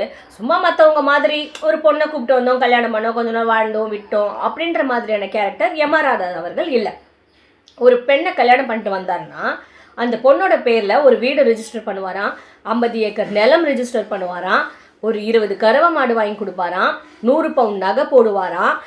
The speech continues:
இவ்ளோ விஷயங்களும் செஞ்சு அந்த பொண்ணை சேஃப்டி பண்ணுவாராம். ஃபர்ஸ்ட்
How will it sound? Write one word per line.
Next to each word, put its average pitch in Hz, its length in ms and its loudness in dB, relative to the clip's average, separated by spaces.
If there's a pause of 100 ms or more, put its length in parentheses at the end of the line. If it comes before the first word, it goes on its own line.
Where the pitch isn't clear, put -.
(240)
இவ்ளோ 381 680 0
விஷயங்களும் 294 720 0 (100)
செஞ்சு 240 400 -2 (120)
அந்த 240 380 -2
பொண்ணை 349 320 4 (180)
சேஃப்டி 381 340 -2
பண்ணுவாராம். 185 420 -2
ஃபர்ஸ்ட் 185 240 -10